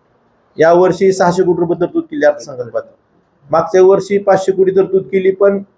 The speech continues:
त्याला तीस टक्के कट लावला, यावर्षीही सहाशे कोटी तरतूद केली, दरवर्षीप्रमाणे यालाही कट लावणार,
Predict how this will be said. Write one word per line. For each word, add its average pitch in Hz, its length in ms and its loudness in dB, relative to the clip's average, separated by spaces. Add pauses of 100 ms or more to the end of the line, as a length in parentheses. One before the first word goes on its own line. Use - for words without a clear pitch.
(280)
त्याला 185 240 4
तीस 196 280 -2
टक्के 196 180 0
कट 190 200 0
लावला, 135 340 2 (760)
यावर्षीही 202 1000 0 (320)
सहाशे 185 340 0
कोटी 190 200 2
तरतूद 175 320 0
केली, 123 320 0 (580)
दरवर्षीप्रमाणे 196 920 2
यालाही 196 300 4
कट 202 180 0
लावणार, 143 340 0